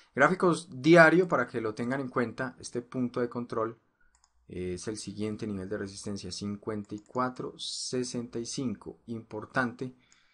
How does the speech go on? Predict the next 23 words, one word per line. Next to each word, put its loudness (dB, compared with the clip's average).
para -2
empezar -6
a -2
plantear -4
nuevamente 2
largos, 2
pues -12
deberíamos -8
esperar -6
un -8
cierre 0
por -4
arriba -4
de -2
ese -8
P -4
O -2
C -4
para -14
favorecer -10
una -8
visita -10
quizás -10